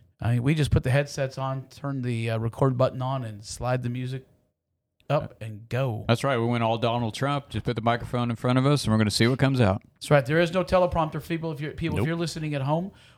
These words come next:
Speaker 1: we are saying these words ourselves. No one wrote them.
Speaker 2: Nice.
Speaker 1: That makes my mom feel better. <laughs> No, actually, she probably wishes someone did write them.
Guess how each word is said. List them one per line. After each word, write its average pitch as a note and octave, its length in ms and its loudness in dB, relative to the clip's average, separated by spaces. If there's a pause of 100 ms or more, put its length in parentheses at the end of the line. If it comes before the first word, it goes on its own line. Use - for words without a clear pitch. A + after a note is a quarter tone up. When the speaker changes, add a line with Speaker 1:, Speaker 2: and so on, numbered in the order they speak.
(160)
Speaker 1:
we D3 220 12
are A#2+ 100 12
saying C#3+ 380 6
these B2 180 4
words C3+ 300 4
ourselves. - 680 -4 (520)
No A#2 80 2
one C#3+ 200 4
wrote A#2 180 2
them. G#2+ 280 -6 (180)
Speaker 2:
Nice. F2 420 -6 (1000)
Speaker 1:
That B2+ 80 6
makes A#2+ 120 6
my A#2 120 4
mom A2 220 0
feel G2+ 120 0
better. G#2+ 300 -2 (360)
<laughs> A#2+ 80 -6 (640)
No, C#3+ 160 2
actually, C#3 320 0
she C#3 140 -4
probably B2 200 2
wishes A#2 220 -4
someone A2 220 -4
did A2 220 -8
write G#2+ 240 -12
them. A2+ 240 -6